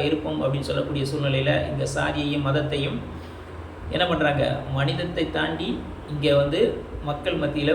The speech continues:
புகுத்திக்கிட்டு இருக்கக்கூடிய ஒரு வேலையை பார்ப்பனியமும் ஆர் எஸ் எஸும் செஞ்சுக்கிட்டு இருக்கு. அப்படிங்கிறதுக்கு இந்த, அஹ், மிகப்பெரிய அந்த ஆணவ படுகொலையும் அதே மாதிரி அந்த சி பி ஐ அலுவலகம்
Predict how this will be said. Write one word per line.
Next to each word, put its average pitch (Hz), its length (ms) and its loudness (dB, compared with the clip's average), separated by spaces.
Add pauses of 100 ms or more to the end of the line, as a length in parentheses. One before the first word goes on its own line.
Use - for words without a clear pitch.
புகுத்திக்கிட்டு 165 420 -4
இருக்கக்கூடிய 139 420 -2
ஒரு 131 120 2
வேலையை 139 300 4 (240)
பார்ப்பனியமும் 151 680 -2 (240)
ஆர் 151 140 4
எஸ் 151 120 0
எஸும் 139 240 -2
செஞ்சுக்கிட்டு 143 380 -2
இருக்கு. 139 220 0
அப்படிங்கிறதுக்கு 127 560 -2 (680)
இந்த, 156 160 6 (920)
அஹ், 143 300 4
மிகப்பெரிய 165 540 2
அந்த 143 140 6 (460)
ஆணவ 165 180 0 (140)
படுகொலையும் 135 540 2 (680)
அதே 170 120 4 (120)
மாதிரி 151 240 2 (580)
அந்த 147 140 2 (480)
சி 135 180 -2
பி 170 140 0
ஐ 147 100 4
அலுவலகம் 151 440 2